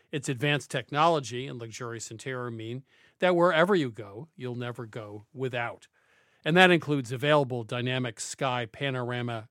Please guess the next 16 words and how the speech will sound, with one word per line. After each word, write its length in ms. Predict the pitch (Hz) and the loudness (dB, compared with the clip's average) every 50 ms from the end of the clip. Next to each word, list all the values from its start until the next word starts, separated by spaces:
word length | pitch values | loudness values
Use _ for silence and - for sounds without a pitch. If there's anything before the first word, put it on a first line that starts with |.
| _ _ | _ _
glass 400 | - - 120 113 107 98 - - | -14 -12 -10 -10 -10 -10 -14 -14
roof, 360 | - 110 117 160 233 - _ _ _ _ _ _ _ _ _ _ _ | -12 -10 -8 -8 -10 -10 _ _ _ _ _ _ _ _ _ _ _
available 580 | 139 123 123 147 147 143 131 117 123 120 113 117 - | -6 -2 0 2 2 2 0 -2 -4 -8 -8 -10 -14
front 320 | - - 160 156 143 123 | -4 -2 0 0 0 -2
row 200 | 123 123 123 117 | -4 -4 -4 -4
massaging 600 | 110 113 113 - - 123 113 113 104 104 104 101 | -6 -6 -8 -6 -6 -6 -6 -6 -8 -12 -14 -14
seats, 540 | - - - 165 180 196 - - - - - _ _ _ _ _ _ _ | -14 -6 -2 -2 -2 -2 -4 -8 -14 -16 -18 _ _ _ _ _ _ _
available 640 | - 135 127 151 151 147 143 127 120 120 113 123 - _ _ | -8 -2 2 4 4 4 2 0 -2 -6 -8 -10 -12 _ _
thirty-three 580 | - 208 202 175 151 - - 143 135 127 123 | 2 2 4 2 0 -2 -4 -4 -4 -4 -4
inch 200 | 120 120 117 - | -4 -6 -6 -6
all-terrain 560 | - 139 131 139 131 - - 127 117 110 104 101 | -6 -6 -4 -4 -6 -6 -8 -8 -8 -8 -10 -12
tires, 560 | - - 208 196 180 160 143 139 131 - - _ _ _ _ _ _ _ | -6 4 6 8 8 8 6 2 -2 -6 -10 _ _ _ _ _ _ _
and 380 | - 160 147 147 143 135 127 139 - | -2 0 2 2 2 0 -2 -6 -10
available 720 | - 123 123 135 131 131 127 120 117 123 120 113 117 - 139 | -8 -4 -2 0 0 0 0 -2 -4 -6 -6 -6 -8 -10 -10
multi-terrain 880 | 123 127 131 131 - - 120 107 - - 123 117 117 110 110 101 101 104 _ _ | -8 -6 -6 -6 -6 -8 -10 -10 -10 -10 -10 -8 -8 -10 -10 -12 -14 -18 _ _
select. 680 | - - - - 127 110 117 117 - - _ _ _ | -14 -12 -10 -10 -10 -10 -10 -10 -10 -12 _ _ _